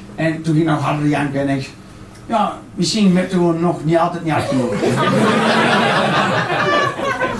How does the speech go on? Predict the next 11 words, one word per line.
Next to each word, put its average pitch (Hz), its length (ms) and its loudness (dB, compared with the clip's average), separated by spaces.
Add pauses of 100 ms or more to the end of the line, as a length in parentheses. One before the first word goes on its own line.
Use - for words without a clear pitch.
(2500)
Is - 60 -18
toch 135 200 -4
raar? 156 360 0 (840)
Mijn 185 240 0 (140)
kind 427 320 -2
is 269 80 0
kapot, - 520 -2
denk 160 260 -2
ik. - 180 -8 (1300)
Ga - 280 2
traag! 427 500 2